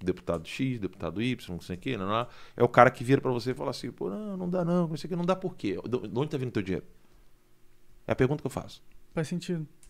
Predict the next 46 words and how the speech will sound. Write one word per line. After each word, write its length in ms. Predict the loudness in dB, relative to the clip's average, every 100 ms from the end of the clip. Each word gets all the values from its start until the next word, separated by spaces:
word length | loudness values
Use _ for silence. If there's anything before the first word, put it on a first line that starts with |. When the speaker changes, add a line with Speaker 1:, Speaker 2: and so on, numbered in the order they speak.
| -20 -20 -20 -20 0
Speaker 1:
De 60 |
onde 100 | 2
tá 60 | 4
vindo 120 | 4
teu 100 | 4
dinheiro? 220 | 2 0 -4 -18 -20 -20 _ _ -20 -20 -20 -20 -18 0
Você 100 | 2
é 20 |
assessor 340 | 4 2 4 2
do 60 |
fulano? 360 | 6 6 6 2 -8 -20 -20 -20 -20 -20 -20 -20
Speaker 2:
Então, 140 | 0 8
Speaker 1:
Ah. 100 | 10
Speaker 2:
óbvio 200 | 10 2
que 120 | 0
você 100 | 2
acredita 340 | 4 4 6 6
Speaker 1:
Então, 120 | 8
Speaker 2:
que 40 | 12
Speaker 1:
porra, 200 | 12 12
Speaker 2:
esse 100 | 12
é 40 |
Speaker 1:
ló-, 80 | 12
Speaker 2:
o 40 | 12
caminho, 360 | 12 10 8
né? 100 | 4 8
Speaker 1:
lógico 360 | 12 12 8
que 60 | 2
você 80 | 6
vai 100 | 6
dizer 160 | 6 4
sempre 320 | 4 2 4
que 80 | 2
a 20 |
máquina 280 | 2 2 2
burocrática 440 | 6 6 6 8
Speaker 2:
Você 60 | 10
Speaker 1:
é 20 |
o 40 |
Speaker 2:
não 40 | 12
quer 160 | 12
Speaker 1:
caminho. 100 | 10
Speaker 2:
se 140 | 8 6
sentir 300 | 6 8 8
obsoleto, 680 | 6 8 10 12 10 6
né? 140 | -2